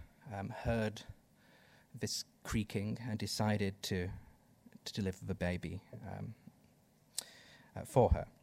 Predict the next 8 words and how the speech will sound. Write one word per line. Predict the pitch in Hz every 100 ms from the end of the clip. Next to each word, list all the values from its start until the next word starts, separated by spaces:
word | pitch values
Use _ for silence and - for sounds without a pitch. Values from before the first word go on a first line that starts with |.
| _ _ - -
So | - 101 98 -
Mira's | 123 120 -
trunk | - 117 -
erupted, | 104 160 - - 131 - - - - -
and | 110 107 104
her | 101
bark | 101 113 110 - -
split, | - 120 127 - -